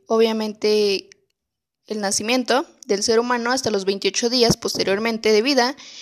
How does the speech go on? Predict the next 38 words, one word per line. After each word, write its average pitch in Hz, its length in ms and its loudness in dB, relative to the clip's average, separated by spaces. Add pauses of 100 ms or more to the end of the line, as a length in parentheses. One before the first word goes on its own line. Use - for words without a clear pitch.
(160)
Es 240 160 0
un 269 80 -2
periodo 233 260 2
muy 208 160 -2
corto 277 340 2
donde 311 240 4
los 196 140 2
recién 214 260 -2
nacidos 226 360 2
se 233 80 0
encuentran 220 560 0 (260)
muy 220 180 -2
sensibles, 233 480 0
por - 160 -6
lo 202 100 0
tanto 240 220 0
necesitan 208 500 -2
protección. 190 720 -4 (520)
Eh, 233 520 6
después 285 680 4 (560)
se-, - 460 0
sigue 240 280 2
la 220 60 2
infancia, 240 580 0 (160)
la 202 100 2
etapa 208 260 0
de 208 100 0
la 208 60 -6
infancia, 233 540 -2 (180)
que 208 300 2
va 208 180 2
de 208 100 0
los 233 180 0
cero 247 460 2 (160)
a 202 720 0 (360)
los 196 180 -4
seis 208 200 -4
años. 247 400 -2